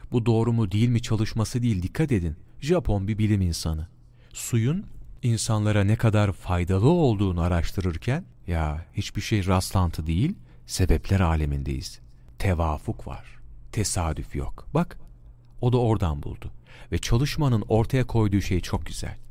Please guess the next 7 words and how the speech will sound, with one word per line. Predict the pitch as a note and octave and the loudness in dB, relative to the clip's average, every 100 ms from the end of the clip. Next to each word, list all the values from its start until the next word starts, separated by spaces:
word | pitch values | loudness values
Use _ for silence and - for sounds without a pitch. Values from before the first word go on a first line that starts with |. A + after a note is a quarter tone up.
| - - - - | -16 -18 -18 -6
İnsanı | G#2+ F#2+ - G2 | 0 0 2 2
sakinleştiriyor. | F2+ F#2 E2+ - F2 D#2 - - B1 - - - - - - | 0 0 -2 -2 -2 -2 -4 -6 -6 -6 -10 -18 -20 -20 -4
Ne | G#2+ D3+ | 0 2
kadar | D#3+ B2 A#2 A#2+ - - - | 4 4 4 2 -8 -20 -4
bunun | A#2 A2+ G#2+ | 0 2 2
örneklerini | G#2+ G2 F#2+ - F#2 F2 | 2 4 2 2 0 2
görüyoruz? | D#2+ E2 D#2+ F2 F3+ - | 2 2 2 0 -4 -10